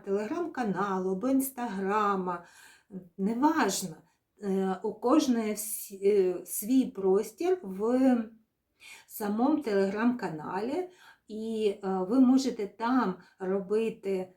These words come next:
всі, е, замальовки, е, виставляти фото і відео своїх робіт. Приєднуйтесь. Чим нас буде більше, тим буде цікавіше.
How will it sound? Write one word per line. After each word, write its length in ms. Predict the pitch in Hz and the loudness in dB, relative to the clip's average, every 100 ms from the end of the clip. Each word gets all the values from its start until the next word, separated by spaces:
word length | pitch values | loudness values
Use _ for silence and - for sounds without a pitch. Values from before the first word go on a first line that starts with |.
| _ _ _ | _ _ _
всі, 580 | - - - 226 226 202 | -12 -10 -8 -6 0 0
е, 180 | 180 - 180 175 180 180 _ _ _ _ - | 0 -8 -10 -8 -8 -10 _ _ _ _ -14
замальовки, 1040 | - 190 170 170 262 403 403 - - 170 | -4 -4 -2 0 4 6 4 2 -16 -20
е, 80 | 165 _ _ _ 185 170 165 170 170 | -20 _ _ _ -18 -14 -14 -14 -4
виставляти 760 | 190 - 202 202 214 196 - 165 | -4 -2 -4 0 2 2 -2 -14
фото 460 | - 254 311 247 | -6 -2 -2 2
і 80 | 190 | 2
відео 760 | 165 170 233 233 196 196 190 196 | 2 -2 -2 2 4 4 2 -2
своїх 680 | - 175 185 185 214 - - | -10 -8 -4 -2 -4 -8 -16
робіт. 480 | 170 165 160 160 - _ _ _ _ | -10 -10 -10 -16 -18 _ _ _ _
Приєднуйтесь. 1000 | - 220 240 240 233 180 175 - 185 - _ _ _ | -10 -6 -2 0 0 -2 -10 -16 -20 -20 _ _ _
Чим 280 | - 226 220 | -10 -6 -2
нас 220 | 208 196 | 0 0
буде 320 | 185 190 160 | 4 2 2
більше, 560 | 160 156 165 175 - 302 311 _ - | -4 -8 -8 -8 -6 -6 -8 _ -18
тим 200 | 170 165 | -14 -6
буде 300 | 160 202 254 | 0 0 0
цікавіше. 1000 | 254 - 269 269 285 339 403 - - 185 | -6 -8 -8 -4 0 2 4 2 0 -10